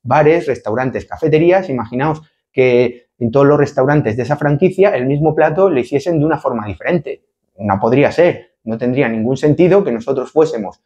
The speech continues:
a un Starbucks a tomarnos un frappuccino y en cada establecimiento de Starbucks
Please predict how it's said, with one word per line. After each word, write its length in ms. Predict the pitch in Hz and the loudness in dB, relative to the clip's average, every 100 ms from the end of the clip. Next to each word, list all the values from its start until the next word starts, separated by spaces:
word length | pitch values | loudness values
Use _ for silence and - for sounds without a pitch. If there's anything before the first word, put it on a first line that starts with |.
| _ - | _ -4
a 100 | 120 | -2
un 300 | 131 135 127 | 0 -2 -4
Starbucks 560 | - 165 143 90 - _ _ - | -2 0 2 0 -6 _ _ -4
a 100 | 147 | 0
tomarnos 460 | 131 151 127 101 | 2 2 0 -2
un 80 | 135 | -2
frappuccino 640 | 139 135 143 190 196 233 | 0 0 2 4 4 2
y 80 | 160 | 0
en 80 | 123 | -2
cada 440 | 113 107 107 107 | 0 0 0 0
establecimiento 640 | 110 110 110 110 123 135 143 | -4 -6 -6 -4 -4 -2 -2
de 60 | |
Starbucks 600 | 143 160 165 175 208 - | -2 -2 0 0 -2 -6